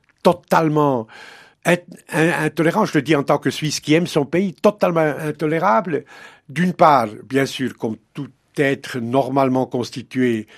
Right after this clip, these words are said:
euh, je pense les, les Suisses, comme les Français, comme tout le monde, est horrifié et révolté par ce massacre de, des populations civiles à Alep par les Russes et par Bachar al-Assad, mais en même temps, le gouvernement suisse laisse faire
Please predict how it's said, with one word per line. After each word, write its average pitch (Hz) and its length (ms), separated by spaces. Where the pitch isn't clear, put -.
euh, 113 640
je 113 140
pense 117 440
les, 98 180
les 110 180
Suisses, - 440
comme 104 280
les 110 100
Français, 120 360
comme 110 160
tout 131 120
le 120 80
monde, 165 240
est - 240
horrifié 160 800
et 120 160
révolté 147 800
par 135 140
ce - 140
massacre 143 720
de, 117 340
des 117 120
populations 127 460
civiles 110 460
à 117 120
Alep 135 260
par 156 140
les 135 140
Russes 120 400
et 131 100
par 131 160
Bachar 127 340
al-Assad, 123 540
mais 226 280
en 202 100
même 139 200
temps, 190 220
le 233 120
gouvernement 170 360
suisse 208 420
laisse 175 300
faire 156 340